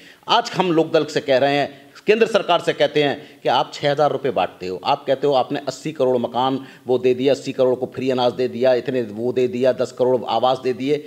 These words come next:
अरे, भाई, भारतीय जनता पार्टी के लोगों, ये क्या आपने अपने घर से बांटे हैं?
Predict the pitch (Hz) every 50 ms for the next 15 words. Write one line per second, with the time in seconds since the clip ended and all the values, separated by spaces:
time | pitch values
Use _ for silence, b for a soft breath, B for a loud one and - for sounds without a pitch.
0 | B B B B B - 147 175 180 170 - - _ _ _ _ _ - - 110
1 | 123 151 151 - 110 107 117 113 - 123 123 123 117 - 117 - - 107 110 107
2 | 120 113 113 117 107 107 101 104 139 135 131 131 139 131 117 117 - 135 127 120
3 | 131 131 123 - - 123 - - 120 120 131 127 123 - 160 160 156 147 151